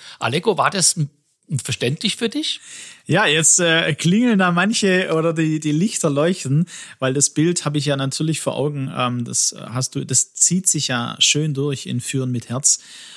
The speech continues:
Speaker 2: Und, ähm, äh, wenn ich's, ähm, noch mal wiederhole, ähm,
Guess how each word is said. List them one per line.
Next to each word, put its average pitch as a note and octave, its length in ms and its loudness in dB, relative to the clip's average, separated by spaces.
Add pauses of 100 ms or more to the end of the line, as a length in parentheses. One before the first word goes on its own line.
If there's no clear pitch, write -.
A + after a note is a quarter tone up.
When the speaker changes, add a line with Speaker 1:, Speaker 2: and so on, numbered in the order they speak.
(140)
Speaker 2:
Und, B2 320 -2
ähm, A#2+ 340 0 (480)
äh, A#2+ 160 -8
wenn C3+ 200 -2
ich's, C#3 220 4 (140)
ähm, C3 680 -4
noch - 300 -4
mal C3 140 -2
wiederhole, D3+ 600 2 (540)
ähm, C#3 400 -2